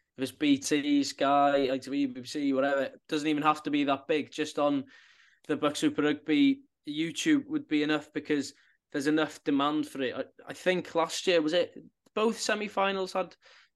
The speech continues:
forty thousand views between them in, like, less than a week or something? And you think, how many top rugby players, top rugby, you know, coaches and that are watching this? Because you look at some of the players going on,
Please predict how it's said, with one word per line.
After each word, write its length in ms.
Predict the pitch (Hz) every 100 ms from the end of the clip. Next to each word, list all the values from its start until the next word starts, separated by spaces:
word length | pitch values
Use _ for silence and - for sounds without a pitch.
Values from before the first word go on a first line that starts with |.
| _
forty 380 | 175 170 165
thousand 420 | 143 170 170 160 160
views 360 | 160 170 160
between 440 | 147 151 160 156 151
them 140 | 151
in, 100 | 143
like, 280 | 139 135 -
less 240 | 139 -
than 100 | 147
a 40 | 135
week 260 | 143 139
or 40 | 143
something? 420 | 147 135 - 127 -
And 320 | 135 127 127
you 80 | 120
think, 340 | 127 135 123 - _ _
how 180 | - 151
many 400 | 151 143 135 - - _ -
top 400 | - 147 - 139
rugby 340 | 147 139 135
players, 500 | 127 127 123 120 -
top 340 | - 151 -
rugby, 560 | 139 117 - 127 123 - _ _ - _ -
you 80 |
know, 260 | 127 123 123 -
coaches 540 | - 165 143 - 139
and 80 | 127
that 160 | 123 - - -
are 220 | 131 135
watching 440 | 131 - - 123
this? 320 | 123 113 - -
Because 420 | 123 131 117 - _ _ _
you 80 | 123
look 200 | 135 135
at 60 | 135
some 140 | 135
of 60 | 123
the 80 |
players 340 | 123 131 123 120
going 280 | - 123 123
on, 320 | 120 120